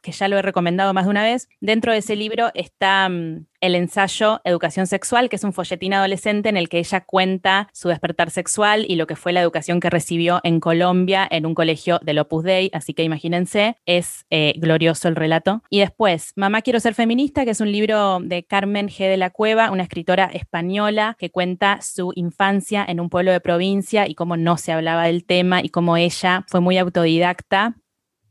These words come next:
y autoexplorativa para abrirse camino, no solo a nivel sexual, a nivel intelectual también. Es buenísimo. Y por último, el libro El fin del amor de Tamara Tenenbaum, que habla mucho también de educación sexual. Es brillante ella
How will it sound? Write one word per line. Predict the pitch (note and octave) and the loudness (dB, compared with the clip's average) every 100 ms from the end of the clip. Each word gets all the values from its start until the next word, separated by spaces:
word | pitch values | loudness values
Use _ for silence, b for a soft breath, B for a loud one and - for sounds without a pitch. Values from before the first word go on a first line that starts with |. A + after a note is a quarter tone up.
| _ - | _ -2
y | D#3+ | 0
autoexplorativa | D#3 E3+ - E3 D#3+ D#3 F3+ F3+ G3+ | 2 -2 0 0 2 0 0 2 2
para | F3+ D#3+ G3 - | 2 2 0 0
abrirse | D#3+ D#3 E3+ - F#3 | -4 -2 -2 -2 -2
camino, | F3+ E3+ F3 F#3+ A3+ - | 2 2 2 0 0 -2
no | F3+ | -2
solo | - A3 | 0 0
a | F#3+ | 2
nivel | E3 E3+ | 0 -2
sexual, | E3+ - F3+ D3 | -4 -2 0 0
a | D3 | -2
nivel | D#3 E3 | -2 -4
intelectual | D#3+ D3 C#3+ D#3+ D#3 | -4 -6 -2 -2 0
también. | D3+ F3 F#3 F#3+ G#3+ - | -2 2 2 0 -2 -2
Es | F3+ | 2
buenísimo. | F3+ F3 D#3+ E3+ E3 G3+ - | 4 2 0 -2 -2 -2 -6
Y | G#3+ | -2
por | A#3 C4 | 0 0
último, | C4+ C#4+ D4 D4 | 2 2 2 0
el | G3+ G3 | -2 -2
libro | G#3+ A3+ A3+ A#3 | 0 2 2 0
El | F#3+ | 0
fin | A3 A3 | 0 0
del | G#3 | 2
amor | G#3+ A#3+ | 2 0
de | A3 G3 F3+ | 2 0 0
Tamara | F3+ F#3+ G3+ | 0 2 2
Tenenbaum, | G#3 G#3 G#3 G#3+ A3+ - _ _ _ _ _ | 0 0 0 0 -2 -8 _ _ _ _ _
que | - F3+ E3+ E3 D#3+ D#3 | -2 0 2 0 -2 -2
habla | F3 F3 F3 | 0 2 2
mucho | E3+ E3+ D#3 | 0 -4 -8
también | D#3 D#3+ D#3+ | -6 -2 -2
de | D#3 D3+ | -2 -4
educación | D#3 D#3 D3 - D#3+ | -4 -6 -6 -4 -4
sexual. | E3 - F#3+ F3+ F#3 F#3+ | -4 -4 0 2 0 -2
Es | F3 | 0
brillante | E3+ D#3+ F3 E3+ F3 F3 | 2 2 2 2 2 2
ella | F3 G#3 G3+ | 2 0 0